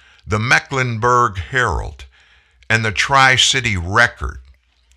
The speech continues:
Now, those obviously are news outlets. But get, guess what Axios figured out and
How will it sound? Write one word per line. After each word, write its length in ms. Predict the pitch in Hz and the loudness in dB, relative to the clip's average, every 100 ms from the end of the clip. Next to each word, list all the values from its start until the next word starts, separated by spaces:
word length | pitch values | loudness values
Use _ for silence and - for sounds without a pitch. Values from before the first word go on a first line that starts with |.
| _ _ _ _ _ _ _ - | _ _ _ _ _ _ _ -10
Now, 80 | 85 | -6
those 320 | 85 113 156 | -4 -2 0
obviously 580 | 90 87 107 107 135 147 | 0 0 0 0 0 -2
are 80 | 156 | -2
news 280 | 190 151 | -2 0
outlets. 600 | 98 64 - - - - - _ _ _ _ _ _ _ _ _ _ - | 0 -2 -6 -12 -12 -12 -14 _ _ _ _ _ _ _ _ _ _ -8
But 160 | 101 98 | -6 -2
get, 340 | 156 - _ _ | -2 -2 _ _
guess 260 | - 165 - | 0 0 2
what 260 | 143 - _ _ 143 | -2 -4 _ _ 2
Axios 880 | 160 - - 120 82 65 - - - _ _ _ _ _ _ _ _ | 2 2 -2 -2 -4 -6 -6 -8 -12 _ _ _ _ _ _ _ _
figured 460 | - - 131 117 | -6 -2 0 2
out 220 | 113 117 104 | 4 4 2
and 220 | 87 | -2